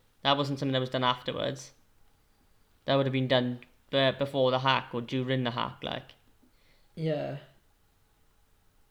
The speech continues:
Speaker 1: So it was either they, they saw him as the perfect
Speaker 2: Where did they get the gun from?
Speaker 1: It's either they saw him as a, it's America. Yeah.
Speaker 2: Oh, yeah. Like the local shop.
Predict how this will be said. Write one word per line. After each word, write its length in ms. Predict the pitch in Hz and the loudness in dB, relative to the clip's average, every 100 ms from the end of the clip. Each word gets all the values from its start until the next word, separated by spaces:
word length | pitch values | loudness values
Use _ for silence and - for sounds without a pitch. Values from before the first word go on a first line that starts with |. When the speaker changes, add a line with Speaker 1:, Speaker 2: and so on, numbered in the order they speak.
| _ _ _ _ _ _ - - | _ _ _ _ _ _ -20 -20
Speaker 1:
So 140 | - 151 | -4 0
it 20 | |
was 120 | 147 | 4
either 680 | 156 156 139 123 123 139 - | 6 6 4 2 4 2 2
they, 340 | 151 151 143 - | 2 2 2 2
they 140 | 151 | 0
saw 240 | 139 151 139 | 2 0 2
him 260 | 135 131 | 4 4
as 320 | 131 131 131 - | 4 2 -2 -12
the 100 | 135 | -4
perfect 280 | 143 131 | 0 0
Speaker 2:
Where 100 | 135 135 | 2 2
did 80 | |
they 60 | 403 | 0
get 100 | 453 | -8
the 60 | - | -4
gun 280 | 190 180 | -4 -4
from? 500 | 170 165 117 113 139 - _ _ _ | -6 -6 -6 -8 -10 -12 _ _ _
Speaker 1:
It's 160 | 147 147 | -8 2
either 260 | 156 147 131 | 4 4 0
they 140 | 139 | -2
saw 260 | 139 139 139 | -2 -4 0
him 220 | 139 139 | 0 0
as 120 | 135 | -4
a, 100 | 135 - | -8 -10
it's 100 | 127 | -10
America. 560 | 127 123 123 - 110 123 - _ _ _ | -4 -2 -4 -4 -8 -8 -16 _ _ _
Yeah. 140 | 135 123 | -12 -2
Speaker 2:
Oh, 160 | 151 143 | 0 0
yeah. 360 | 131 120 123 131 - _ - - - | -2 -4 -8 -12 -16 _ -20 -20 -16
Like 180 | 131 - | -16 -12
the 120 | 135 | -12
local 260 | 127 131 123 | -10 -12 -10
shop. 440 | - 127 117 - | -10 -10 -12 -18